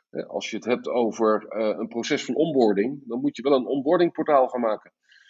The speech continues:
Dan moet je er wel voor zorgen dat de processen rondom onboarding goed geregeld zijn.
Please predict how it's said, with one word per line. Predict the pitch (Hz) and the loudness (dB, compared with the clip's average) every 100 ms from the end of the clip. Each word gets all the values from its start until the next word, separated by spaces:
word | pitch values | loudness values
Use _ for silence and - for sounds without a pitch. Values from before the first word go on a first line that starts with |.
| _ - | _ -8
Dan | 107 | -2
moet | 139 135 | -2 -2
je | 110 | 0
er | |
wel | 120 139 | 2 2
voor | 120 | 0
zorgen | 101 113 98 117 | -2 0 0 -4
dat | 104 | -6
de | - | -2
processen | 117 113 180 160 127 | -2 0 0 0 -2
rondom | 104 107 113 | -2 -4 -2
onboarding | 101 107 110 117 120 | -2 0 0 0 -4
goed | 131 - | -6 -4
geregeld | 113 156 147 - | -2 -2 -2 -6
zijn. | 117 95 | -4 -4